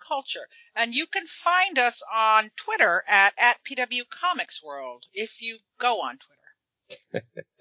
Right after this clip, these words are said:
Speaker 2: And I'm Kate Fitzsimmons. I'm the podcast producer. And you can find us online on Tumblr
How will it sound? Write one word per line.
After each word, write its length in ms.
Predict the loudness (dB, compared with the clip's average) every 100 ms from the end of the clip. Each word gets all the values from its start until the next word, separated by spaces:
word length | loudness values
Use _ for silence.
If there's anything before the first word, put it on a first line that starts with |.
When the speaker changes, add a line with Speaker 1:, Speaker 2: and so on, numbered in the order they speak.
| -20 _ _ _ _ _ _ _ _ _ _ _ _ -2
Speaker 2:
And 160 | 0
I'm 180 | 2 0
Kate 260 | -2 -6 -6
Fitzsimmons. 420 | -8 -6 -4 -4
I'm 160 | -6
the 80 | -6
podcast 580 | -2 0 0 -2 -4 -6
producer. 500 | -12 -8 -6 -6 -8 _ _ -6
And 100 | -4
you 100 | -2
can 120 | -2
find 280 | 0 0 0
us 120 | -2
online 440 | -2 -2 -2 -4 -6
on 140 | -6
Tumblr 480 | -4 -2 0 0